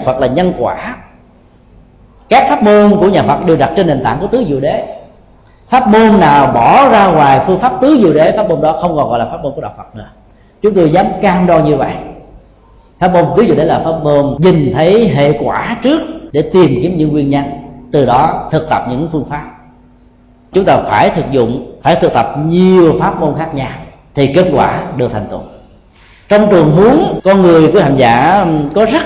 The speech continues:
ít những hạt giống phong tục tập quán tiêu cực, những thái độ sống tiêu cực ít và dễ dàng được chuyển hóa, thì người đó chỉ cần đi một pháp môn duy nhất là có thể thành công.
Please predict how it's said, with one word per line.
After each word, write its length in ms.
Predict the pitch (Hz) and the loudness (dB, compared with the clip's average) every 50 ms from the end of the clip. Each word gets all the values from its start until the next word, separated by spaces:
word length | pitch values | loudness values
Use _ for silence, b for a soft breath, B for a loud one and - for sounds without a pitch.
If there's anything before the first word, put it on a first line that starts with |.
| - | -2
ít 140 | 277 285 - - - - - | -2 0 0 -2 -6 -8 -6
những 360 | 123 131 135 131 151 208 202 | -4 -2 0 0 0 0 0
hạt 260 | 151 143 131 104 - 147 | 0 -2 -2 -4 -2 -2
giống 480 | 165 175 190 254 311 320 - - - - - - - | 0 0 0 0 -2 -6 -8 -12 -16 -18 -20 -10 -4
phong 220 | - 190 180 165 - | -2 0 0 0 -2
tục 100 | - - - | -4 -4 -4
tập 120 | - 127 - - | -6 -6 -4 -4
quán 160 | 180 214 220 - | -4 -4 -2 0
tiêu 100 | 214 185 - | 0 0 0
cực, 120 | - - - - - - - - - - - b b b b b b b | 0 -2 -4 -6 -10 -14 -16 -20 -20 -20 -20 b b b b b b b
những 160 | 135 160 165 | -2 0 2
thái 120 | 202 226 | 2 2
độ 200 | 202 143 127 135 | 4 4 2 2
sống 220 | 131 - 180 226 254 - | 2 0 -2 -2 0 0
tiêu 100 | 214 - | 0 2
cực 160 | 147 139 - | 0 0 0
ít 120 | 262 285 - - - - - - - - - - - - b b b b b b b | 0 -2 -2 -4 -8 -12 -14 -16 -18 -20 -20 -20 -20 -20 b b b b b b b
và 180 | - 139 143 135 | -2 2 2 4
dễ 240 | 135 135 143 151 214 | 4 4 4 4 4
dàng 160 | 220 165 139 | 4 4 2
được 100 | 139 131 - | 0 0 2
chuyển 160 | 143 156 185 | 2 2 2
hóa, 240 | 196 185 185 220 254 - | 4 4 4 4 2 0
thì 80 | 170 127 | 0 0
người 100 | 139 139 | 0 0
đó 80 | 143 143 | 0 -2
chỉ 60 | 170 | -2
cần 240 | - 156 113 135 175 | -2 -4 -2 0 2
đi 140 | 190 208 | 2 4
một 180 | 185 165 135 - | 4 2 0 0
pháp 160 | - 208 202 180 | -2 -4 -4 -4
môn 120 | 160 139 | -4 -2
duy 100 | 147 143 | -2 -2
nhất 140 | 156 208 - | -2 -2 -4
là 100 | 277 - - | -4 -4 -6
có 80 | 151 | -6
thể 80 | 151 143 127 | -6 -6 -6
thành 140 | 113 110 - | -8 -8 -8
công. 100 | 127 113 | -10 -12